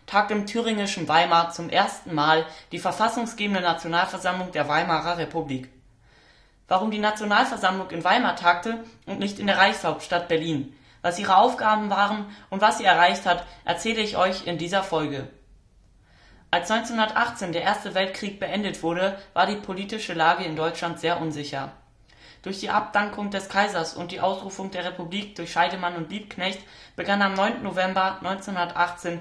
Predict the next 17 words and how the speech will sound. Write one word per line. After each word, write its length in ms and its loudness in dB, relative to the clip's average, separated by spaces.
die 80 -6
Novemberrevolution. 1160 -4
Durch 160 -6
die 160 -8
Gleichzeitigkeit 880 0
von 300 -6
Kriegsende 720 -4
und 220 -6
Umsturz 560 -6
im 160 -8
Innern 360 0
schien 260 -6
alles 300 2
aus 180 -2
den 140 -6
Fugen 300 -6
geraten. 500 -4